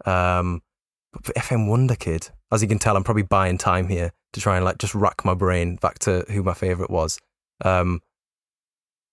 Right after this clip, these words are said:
I might, I'm, I think we're gonna go with, with Dembele, yeah, because just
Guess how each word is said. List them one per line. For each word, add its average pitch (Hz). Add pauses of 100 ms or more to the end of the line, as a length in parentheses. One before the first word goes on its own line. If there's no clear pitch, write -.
(560)
I 101
might, 113
I'm, 127
I -
think 165
we're 208
gonna 156
go 117
with, 104
with 110
Dembele, 98 (220)
yeah, 107 (240)
because 107
just -